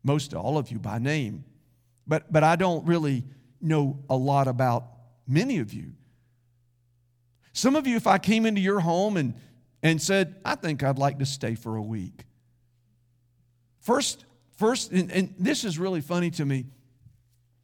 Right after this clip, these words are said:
because a lot of people, when they get around the pastor, they're on their best behavior.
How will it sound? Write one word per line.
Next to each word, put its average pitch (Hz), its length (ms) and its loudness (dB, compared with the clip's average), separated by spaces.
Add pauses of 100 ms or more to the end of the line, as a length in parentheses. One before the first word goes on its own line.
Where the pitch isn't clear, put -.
(140)
because 160 260 -2
a 160 40 0
lot 170 180 2
of 233 80 -2
people, 196 220 0
when 175 120 2
they 170 100 2
get 180 140 2
around 165 380 0
the 147 80 2
pastor, 165 600 -2 (800)
they're 185 180 4
on 196 100 2
their 156 160 2
best 170 560 0
behavior. 156 640 4